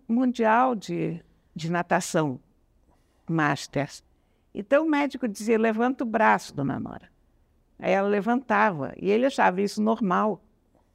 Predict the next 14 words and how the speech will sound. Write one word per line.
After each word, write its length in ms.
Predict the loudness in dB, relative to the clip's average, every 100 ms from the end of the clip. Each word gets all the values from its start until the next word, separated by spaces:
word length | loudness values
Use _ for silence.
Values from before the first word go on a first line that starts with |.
| _ _ _ _ _ _ _ _ _ _
pra 120 | -2
uma 80 | 0
pessoa 360 | -2 0 -2
de 80 | -2
cem 260 | 0 0 2
anos. 520 | 0 -2 -4 -10 -20 _ _ _ _ _ _ _ _
Só 140 | -16
que 160 | -6 0
minha 160 | 2 4
mãe 160 | 2
levanta 400 | 2 0 0 -2
até 160 | -2 -2
as 120 | -2
costas. 760 | 0 0 0 -4 -10 -10 -10